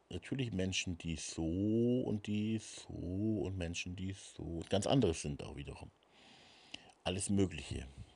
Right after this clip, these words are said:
kann da theoretisch passieren. Auch weil Freiheit da ist und auch weil eben nicht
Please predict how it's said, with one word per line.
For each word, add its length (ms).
kann 240
da 160
theoretisch 500
passieren. 460
Auch 320
weil 160
Freiheit 640
da 160
ist 180
und 140
auch 160
weil 120
eben 200
nicht 440